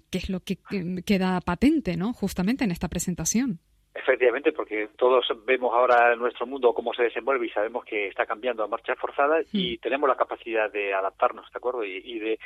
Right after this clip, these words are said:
Speaker 2: ofrecer esa, esa permeabilidad como hace esta persona, esa capacidad de adaptación,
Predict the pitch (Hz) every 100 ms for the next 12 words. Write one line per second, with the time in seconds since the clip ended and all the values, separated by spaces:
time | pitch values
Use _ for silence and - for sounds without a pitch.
0 | - - 113 120 101 123 123 - 120 113
1 | - _ - - 120 113 - 113 110 113
2 | 107 113 135 123 110 107 113 - 110 110
3 | 110 110 135 131 120 117 113 - 117 113
4 | 113 - 117 151 151